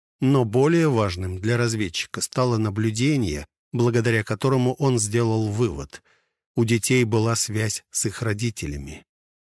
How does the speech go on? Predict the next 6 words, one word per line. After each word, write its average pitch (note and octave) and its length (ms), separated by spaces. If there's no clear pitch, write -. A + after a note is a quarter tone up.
Каждую B2+ 420
ночь, C3+ 420
за A#2 200
исключением A#2+ 760
часов - 600
любви, G2+ 580